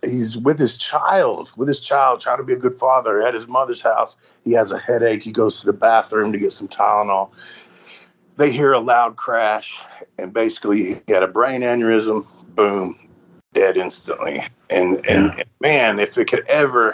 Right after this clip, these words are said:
Speaker 1: happen, you know, when they say, "God, man, you know, why they take the good guys?" I mean, seriously, come on.
Speaker 2: Right.
Speaker 1: I mean, that's, uh, that, I
Speaker 2: Yeah.
Speaker 1: couldn't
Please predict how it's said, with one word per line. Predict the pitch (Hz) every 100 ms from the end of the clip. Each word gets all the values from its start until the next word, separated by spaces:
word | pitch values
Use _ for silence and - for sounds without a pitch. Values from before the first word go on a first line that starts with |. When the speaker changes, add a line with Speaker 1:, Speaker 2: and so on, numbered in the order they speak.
| -
Speaker 1:
happen, | 123 117 107 95 87 - - - - _ _ _ _ _ -
you | 147
know, | 139 113
when | 110 113
they | 117
say, | 107 113 104
"God, | 98 - - 110
man, | 110 117 113 110 - -
you | 117
know, | 101 98 - -
why | 127
they | 123 117
take | 135 127
the |
good | 113 120 127
guys?" | 120 107 101
I | 110
mean, | 107
seriously, | 104 - 139 98 -
come | 82 -
on. | 104 80 - _ _ - - - -
Speaker 2:
Right. | 98
Speaker 1:
I |
mean, | 113 104 - _ _ - - -
that's, | 127 123 - - - - - - -
uh, | - 107 98 90 - - -
that, | 135 120 -
I |
Speaker 2:
Yeah. | 120 110
Speaker 1:
couldn't | 156 135